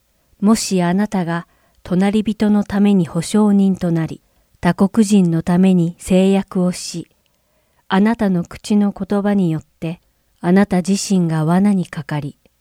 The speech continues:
あなたの口の言葉によって捕らえられたなら」。実はこの箴言の御言葉は、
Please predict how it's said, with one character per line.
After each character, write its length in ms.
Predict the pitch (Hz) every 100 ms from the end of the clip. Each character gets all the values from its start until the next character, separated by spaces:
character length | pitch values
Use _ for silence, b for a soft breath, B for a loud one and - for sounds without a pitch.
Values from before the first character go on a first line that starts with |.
| _ _ _ _ _
あ 100 | 190
な 160 | 202 233
た 140 | 220
の 120 | 190
口 360 | 175 - - 214
の 160 | 208 202
言 280 | 196 220
葉 120 | 214 220
に 120 | 175
よ 100 | 156
っ 20 |
て 360 | - - 151 - _ _ _
捕 160 | - 180
ら 200 | 190 196
え 40 |
ら 120 | 196
れ 120 | 208 202
た 120 | 160
な 160 | 151
ら」。 180 | 139 135 _ _ _ _ _ _ _ _ _ _ _ _ _ _ _ _ _ _ _ _ _
実 320 | 214 202 - 214
は 280 | 196 185 - _
こ 140 | - 196
の 180 | 208 220
箴 340 | - 226 240
言 240 | 202 165
の 140 | 147 139
御 60 |
言 360 | 143 - 175 170
葉 140 | 165
は、 220 | 156 160